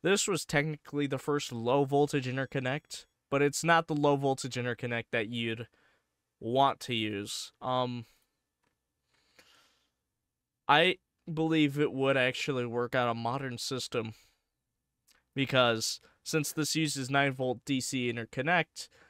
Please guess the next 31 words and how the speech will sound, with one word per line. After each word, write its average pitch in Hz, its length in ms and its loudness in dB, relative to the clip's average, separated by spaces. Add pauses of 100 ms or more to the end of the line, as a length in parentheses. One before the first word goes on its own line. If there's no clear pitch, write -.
(120)
you 156 160 -4
could 160 240 4
use 139 200 2
it 131 100 -2
on 127 140 4
a 120 60 2
modern 110 360 -4
system. 113 580 -6 (440)
And 131 120 -2
that 185 220 4
will 170 180 2
bring 147 380 -2
us - 220 -6
right 123 260 0
into 120 460 -4
our 113 220 0
modern 131 540 2
system 123 640 -6
area, 117 440 -2 (1200)
which 123 260 -2
would 131 200 -2
be... 113 320 2 (920)
This 262 240 2
brings 208 360 0
us 180 240 -2
into 151 420 -2
our 127 160 2
modern 117 640 0
system. 110 680 -8 (800)
All 147 160 4
right, 139 240 2